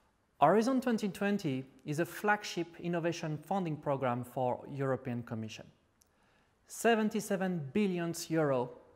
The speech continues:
between two thousand fourteen and two thousand twenty. In its midterm evaluation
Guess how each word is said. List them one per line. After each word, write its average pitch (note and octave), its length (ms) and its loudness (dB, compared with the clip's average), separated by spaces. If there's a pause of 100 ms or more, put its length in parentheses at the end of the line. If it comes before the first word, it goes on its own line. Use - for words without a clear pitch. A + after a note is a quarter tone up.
between C#3 300 -4
two D#3 140 -6
thousand C3+ 320 -4
fourteen D3+ 520 -2 (140)
and B2+ 100 -14
two C3+ 120 -10
thousand A#2 400 -8
twenty. D3+ 340 -8 (1300)
In F3 100 2
its F#3+ 160 0
midterm G#3 400 2
evaluation C#3+ 800 2